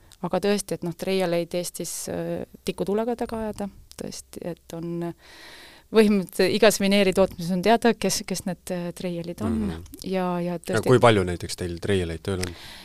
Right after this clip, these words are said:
Speaker 1: Meil on igas vahetuses on kolm treielit ja, ja, ja vahetusi on neli, nii et siis kokku kaksteist, kaksteist treielit.
Speaker 2: Mhm.
Speaker 1: Ja, ja tõesti, et, äh,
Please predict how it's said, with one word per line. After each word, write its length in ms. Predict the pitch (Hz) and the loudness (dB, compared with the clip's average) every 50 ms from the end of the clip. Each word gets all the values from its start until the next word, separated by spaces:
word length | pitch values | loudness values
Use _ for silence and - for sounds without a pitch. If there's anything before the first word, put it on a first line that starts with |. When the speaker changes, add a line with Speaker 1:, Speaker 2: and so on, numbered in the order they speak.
| - - _ | -20 -8 _
Speaker 1:
Meil 500 | 202 196 196 196 190 190 185 185 180 180 | -2 0 0 0 0 0 -2 -2 -2 -2
on 180 | 180 185 180 185 | -2 -2 -2 -2
igas 240 | 185 - 208 185 - | -2 0 -2 0 0
vahetuses 560 | 202 208 214 240 - - 233 220 - 208 - | -2 -2 -2 -2 -2 -2 -4 -4 -4 -4 -6
on 80 | 196 185 | -6 -4
kolm 180 | 185 180 175 180 | -4 -4 -4 -2
treielit 580 | 226 254 294 277 220 190 180 180 - - - - - - - - - | -2 0 0 0 0 -2 -4 -8 -10 -14 -16 -16 -18 -20 -18 -14 -12
ja, 380 | 208 185 180 175 175 175 175 | -8 -6 -6 -6 -6 -6 -4
ja, 480 | 175 175 175 175 175 175 175 180 175 - - | -4 -4 -4 -4 -4 -4 -4 -6 -6 -6 -6
ja 180 | - 175 175 175 170 170 175 175 170 - | -6 -6 -4 -4 -4 -2 -4 -4 -4 -4
vahetusi 440 | 180 190 190 185 - 175 - - 175 | -4 -4 -4 -6 -8 -12 -10 -8 -6
on 140 | 175 190 | -4 -2
neli, 280 | 214 262 302 247 175 165 170 - - | -2 -2 -2 -2 -4 -4 -8 -12 -10
nii 240 | 196 180 170 170 170 | -8 -8 -6 -6 -8
et 180 | 170 - - 185 | -10 -12 -14 -16
siis 80 | - - | -14 -12
kokku 280 | - 170 - - 180 | -12 -12 -12 -12 -14
kaksteist, 500 | - 185 - - - 180 - - - - - - | -14 -12 -12 -10 -10 -10 -10 -10 -12 -14 -10 -8
kaksteist 360 | - 180 - - - 175 - | -8 -8 -8 -8 -12 -12 -12
treielit. 600 | - - 175 175 170 175 175 170 170 - _ - - | -14 -12 -12 -10 -10 -10 -10 -12 -14 -16 _ -14 -10
Speaker 2:
Mhm. 400 | 98 90 82 76 82 80 80 82 85 - - - - _ _ _ _ _ _ _ _ _ _ _ _ _ - | -10 -8 -8 -8 -10 -12 -12 -14 -16 -18 -20 -20 -20 _ _ _ _ _ _ _ _ _ _ _ _ _ -6
Speaker 1:
Ja, 580 | 214 208 208 202 202 196 196 196 196 196 185 - - - - | 0 2 4 4 6 6 6 4 4 4 2 0 -2 0 2
ja 300 | 208 202 190 190 190 185 | 2 4 4 4 2 2
tõesti, 320 | - - 240 226 - - 165 | 2 0 0 0 0 -4 -6
et, 280 | - - - - - | -6 -8 -12 -10 -8
äh, 340 | 180 170 170 170 170 170 | -8 -6 -6 -6 -6 -6